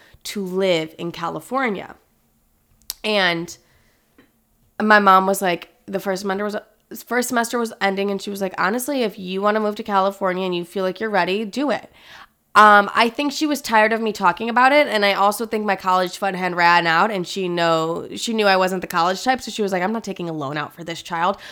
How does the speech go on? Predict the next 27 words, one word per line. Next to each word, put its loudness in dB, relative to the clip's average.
She -2
doesn't 0
even 2
wanna 4
be -2
in 0
college. 2
So, -8
like, -4
if -6
she -8
wants, -2
ca-, -12
like, 0
she -4
won't 2
stop -2
talking -4
about -2
California, -2
let, 2
let -2
me 0
just -4
let 2
her 2
go. -2